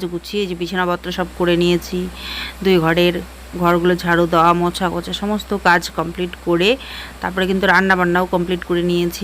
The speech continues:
আজকে শিঙি মাছের ঝোল করেছি, আর আলু ভাজা, আর কী কী যেন মানে দেখালে আমি তো একটু আগে। <laughs> এখন এরকমই ভয়েস হবে, ঠিক আছে? এ, ঝটপট করে আর কি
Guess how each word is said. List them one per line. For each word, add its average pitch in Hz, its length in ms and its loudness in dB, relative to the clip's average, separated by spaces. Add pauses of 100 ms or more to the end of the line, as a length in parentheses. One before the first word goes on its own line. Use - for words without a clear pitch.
আজকে 170 340 -4
শিঙি 180 280 2
মাছের 175 300 0
ঝোল 175 260 2
করেছি, 175 480 0 (680)
আর 165 200 0 (100)
আলু 175 260 4
ভাজা, 175 360 0 (240)
আর - 160 -6
কী 202 140 -4
কী 185 140 -2
যেন 170 240 2
মানে 170 180 2
দেখালে 175 320 0
আমি 170 100 0
তো 175 120 -4
একটু 170 240 -2
আগে। 165 220 2 (460)
<laughs> - 680 0
এখন 226 180 2
এরকমই 220 400 4
ভয়েস 196 340 4
হবে, 180 220 0
ঠিক 247 200 -4
আছে? 226 240 -4 (500)
এ, 202 80 -2 (800)
ঝটপট 208 400 2
করে 220 180 4
আর 214 100 4
কি 220 120 2